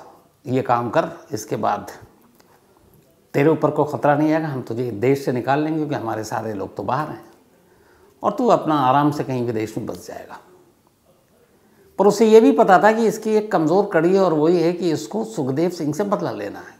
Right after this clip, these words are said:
क्योंकि वो रेप केस के लिए हमेशा मानता था कि उसी की वजह से जेल गया है। तो वो तो फ़ौरन तैयार हो गया। रोहित राठौर ने कहा कि आप मुझे पैसे दो ना दो,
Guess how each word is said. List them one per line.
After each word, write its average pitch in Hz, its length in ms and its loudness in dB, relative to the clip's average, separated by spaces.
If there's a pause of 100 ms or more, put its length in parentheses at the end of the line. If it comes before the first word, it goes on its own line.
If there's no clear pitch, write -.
(100)
क्योंकि 143 240 -6
वो 170 140 2
रेप 170 360 -2
केस 156 400 -4
के 160 80 -2
लिए 147 220 0
हमेशा 139 380 -6
मानता 127 320 -8
था 170 100 -8
कि 151 100 -8
उसी 143 180 -8
की 135 80 -10
वजह 127 180 -8
से 165 160 -12
जेल 165 300 -2
गया 90 160 -12
है। - 140 -18 (1000)
तो 240 80 6
वो 277 100 6
तो 269 80 8
फ़ौरन 202 340 4
तैयार 131 240 0
हो 98 100 -8
गया। 98 180 -12 (440)
रोहित 160 220 6
राठौर 147 320 4
ने 170 120 2
कहा 147 180 -2
कि 160 140 -6
आप 131 220 -4
मुझे 131 200 -6
पैसे 123 420 -8
दो 117 240 -6
ना 113 160 -8
दो, 117 240 -12